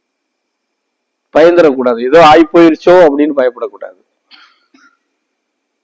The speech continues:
இதெல்லாம் இருக்கு. பயப்படுற,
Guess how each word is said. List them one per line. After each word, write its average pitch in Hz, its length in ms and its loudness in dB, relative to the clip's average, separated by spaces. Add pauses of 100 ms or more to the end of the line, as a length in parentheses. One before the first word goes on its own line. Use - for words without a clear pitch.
(760)
இதெல்லாம் 151 300 2
இருக்கு. 160 220 -2 (920)
பயப்படுற, 175 340 0